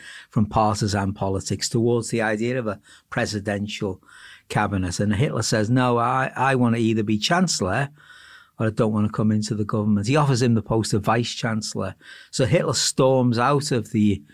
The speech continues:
Reich Chancellery saying, you know, "That Hindenburg, he stabbed me in the back."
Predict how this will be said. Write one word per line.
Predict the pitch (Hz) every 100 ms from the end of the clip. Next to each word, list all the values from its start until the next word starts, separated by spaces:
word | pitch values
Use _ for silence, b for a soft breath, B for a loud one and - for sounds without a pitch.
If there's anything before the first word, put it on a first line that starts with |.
| B B B B
Reich | 117 110 104
Chancellery | - 110 117 - 120 101
saying, | 98 107 98
you | 101
know, | 104
"That | 107 107
Hindenburg, | - 113 110 104 98 104 98
he | 101
stabbed | - - 104 104
me | 98
in | 98
the | 98
back." | 98 107 104